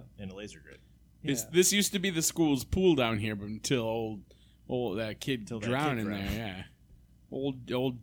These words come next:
Speaker 2: Susan
Speaker 3: B. Anthony.
Speaker 2: Mc-,
Speaker 1: Mc-
Speaker 2: Susan-y.
Speaker 1: Cutchin.
Speaker 3: <laughs>
Speaker 2: Susan McCutcheon. <laughs>
Speaker 3: But, uh, Tom, uh,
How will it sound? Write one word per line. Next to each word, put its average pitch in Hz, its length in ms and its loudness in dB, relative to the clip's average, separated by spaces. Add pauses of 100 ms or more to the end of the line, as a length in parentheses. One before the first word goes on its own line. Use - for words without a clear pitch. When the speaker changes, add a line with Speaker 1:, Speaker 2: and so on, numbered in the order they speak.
(160)
Speaker 2:
Susan 131 880 2 (800)
Speaker 3:
B. 135 180 -10
Anthony. 123 300 -10
Speaker 2:
Mc-, 131 420 -4
Speaker 1:
Mc- 107 200 -8
Speaker 2:
Susan-y. 131 560 -2
Speaker 1:
Cutchin. 110 420 -4 (340)
Speaker 3:
<laughs> - 80 2 (420)
Speaker 2:
Susan 175 460 2
McCutcheon. 143 840 -2
<laughs> - 120 -16 (1200)
Speaker 3:
But, 156 200 -4
uh, 135 280 -2
Tom, 190 500 -2 (140)
uh, - 120 -16